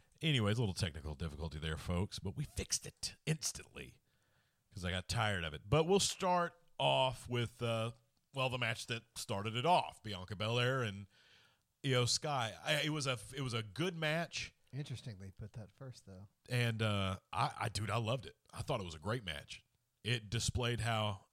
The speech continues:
Speaker 1: Io Sky is, is a competitor.
Speaker 2: Yeah, it
Speaker 1: She
Speaker 2: wasn't
Speaker 1: should be
Speaker 2: like
Speaker 1: considered
Speaker 2: a,
Speaker 1: a competitor.
Speaker 2: it wasn't like a squash or it wasn't anything. It was a pretty well, all around, well,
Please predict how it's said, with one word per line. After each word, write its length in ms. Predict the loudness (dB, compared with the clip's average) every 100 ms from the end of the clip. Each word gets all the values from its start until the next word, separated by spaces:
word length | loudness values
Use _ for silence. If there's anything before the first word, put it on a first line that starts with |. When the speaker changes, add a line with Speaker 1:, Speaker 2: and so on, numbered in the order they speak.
| _ -2
Speaker 1:
Io 180 | 2 4
Sky 440 | 4 2 2 2 0
is, 200 | -2 -8 _ _ _ _ _ _
is 160 | -6 -6
a 20 |
competitor. 580 | -8 0 2 0 -4 -14 _ _ _ _ _ _ _ _ _ -6
Speaker 2:
Yeah, 180 | 0 2
it 60 |
Speaker 1:
She 60 | 2
Speaker 2:
wasn't 140 | 4 4
Speaker 1:
should 80 |
be 60 | 2
Speaker 2:
like 160 | 0 0
Speaker 1:
considered 300 | 2 4 2
Speaker 2:
a, 20 |
Speaker 1:
a 20 | -2
competitor. 500 | -2 -4 -4 -8 -10
Speaker 2:
it 20 |
wasn't 220 | -6 -4 -4
like 140 | -6
a 40 |
squash 680 | -8 -12 -8 -6 -4 -6 -6
or 140 | -10 -12
it 60 |
wasn't 280 | -12 -12 -8
anything. 480 | -4 -2 0 0 -2
It 100 | -2
was 160 | 0
a 240 | 0 0 -2 -8 _ _ -4
pretty 220 | 0 2
well, 320 | 2 2 0 2
all 200 | 2 2
around, 340 | 2 0 -2
well, 360 | -2 0 -2